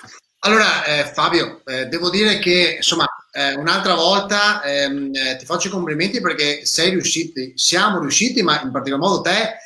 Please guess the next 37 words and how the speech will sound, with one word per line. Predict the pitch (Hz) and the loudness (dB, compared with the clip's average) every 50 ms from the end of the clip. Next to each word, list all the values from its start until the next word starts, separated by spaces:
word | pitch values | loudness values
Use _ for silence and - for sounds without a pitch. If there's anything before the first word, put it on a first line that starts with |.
| - - - | -20 -12 -2
a, | 151 170 180 180 170 156 147 143 | 0 2 4 4 2 0 -2 -2
ehm, | 151 156 151 135 - - - - - _ _ | -2 -2 -2 -4 -6 -10 -18 -20 -20 _ _
veramente, | - 147 160 175 175 208 226 214 233 208 | -6 -2 -2 0 2 2 2 4 2 2
eh, | 180 151 - - - 143 147 147 147 151 | 2 0 -4 -8 -8 -8 -6 -6 -4 -2
mettere | 180 214 208 208 202 196 | -2 -2 0 0 0 0
in | 185 175 - - _ | 0 -2 -4 -6 _
piedi | - 196 196 180 175 160 | -2 2 2 2 2 2
in | 143 131 | -2 -2
trenta | - 190 220 - 220 | 0 0 0 2 2
minuti | 196 185 208 233 247 | 2 2 2 2 2
un | 214 190 185 | 0 0 2
concentrato | 196 214 240 247 - - 202 196 175 - 185 196 202 185 - - 165 160 | 2 4 4 4 4 2 2 2 0 0 2 2 2 2 0 -2 -4 -4
di | 151 | -4
informazioni, | 151 156 - 170 165 165 156 160 - 196 233 269 247 | -4 -2 -4 -2 0 0 0 0 2 2 2 4 4
ma | 190 165 - - | 2 2 0 0
di | - 160 | 0 0
altissimo | 156 156 - - 220 214 - - - 190 170 151 | 0 0 -2 -4 -2 2 2 2 2 0 0 2
valore, | 156 151 156 185 226 - - - - - - _ _ - | 2 2 4 4 6 6 4 4 2 -4 -10 _ _ -6
e | 147 160 | -6 -2
te | 156 180 | 0 0
ne | 175 165 | 2 2
sono | - - 196 208 202 175 | 2 0 0 0 2 2
veramente | 160 156 156 170 185 196 190 190 175 156 147 139 131 | 2 2 2 2 0 0 0 0 0 2 2 0 0
grato | 123 147 165 175 190 214 - - 233 233 233 | 0 0 2 2 2 0 0 0 0 0 0
e | - 156 | 0 -2
onorato | 165 165 156 151 160 180 202 - - 226 214 | -2 0 0 2 2 2 2 2 2 0 0
e, | - 160 156 156 156 156 | 0 -2 -4 -4 -4 -6
e | 156 | -6
ritengo, | 160 175 165 - 156 156 160 170 170 165 160 156 | -8 -8 -6 -4 -4 -4 -2 -2 -2 -2 -2 -4
e | 147 - | -8 -6
quindi | - 190 185 170 | -4 -2 -2 0
grazie, | 165 180 190 202 202 - 202 208 | 0 0 0 0 0 0 -2 0
insomma, | 175 - - 175 180 170 | 0 0 -2 -2 -4 -6
di | 165 147 | -6 -6
questo | - 165 151 - 156 - | -8 -8 -8 -8 -14 -12
tuo | - 156 151 | -12 -12 -10
contributo. | - 147 139 - - 139 120 - _ _ _ - - | -8 -10 -10 -10 -12 -14 -16 -18 _ _ _ -20 -20